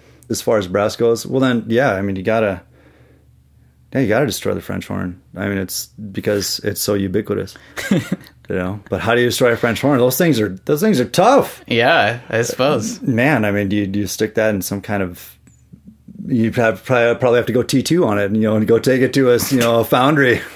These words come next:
Speaker 1: <laughs> and drop that sucker in, and, um,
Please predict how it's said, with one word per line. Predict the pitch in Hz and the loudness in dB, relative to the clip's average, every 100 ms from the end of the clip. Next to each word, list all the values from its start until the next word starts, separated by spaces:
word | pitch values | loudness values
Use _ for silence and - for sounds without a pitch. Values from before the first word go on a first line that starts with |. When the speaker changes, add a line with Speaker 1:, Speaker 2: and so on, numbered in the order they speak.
| - | -16
Speaker 1:
<laughs> | - - | -10 -2
and | 143 190 113 | 2 2 4
drop | 127 143 | 2 2
that | 147 | 2
sucker | 120 147 147 139 | 2 2 2 2
in, | 170 147 | 2 2
and, | 123 101 - - 156 147 131 - | 2 -2 -8 -16 -14 -12 -10 -2
um, | 110 104 104 101 92 | 0 2 2 0 -2